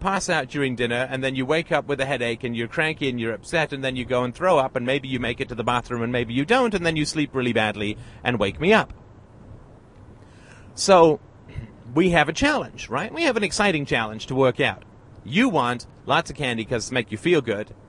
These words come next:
and you don't mind so much that you're gonna feel bad later, right? 'Cause you're a kid and you're not supposed to worry about that kind of stuff, and clearly you don't. But I also want to feel good, so if you get all the candy that you want, you will feel good.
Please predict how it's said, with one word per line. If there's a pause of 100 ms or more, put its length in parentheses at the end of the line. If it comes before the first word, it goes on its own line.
(200)
and
you
don't
mind
so
much
that
you're
gonna
feel
bad
later,
right?
'Cause
you're
a
kid
and
you're
not
supposed
to
worry
about
that
kind
of
stuff,
and (160)
clearly
you
don't. (1600)
But
I
also (100)
want
to
feel
good,
so
if
you (1120)
get
all
the
candy
that
you
want, (100)
you
will
feel
good.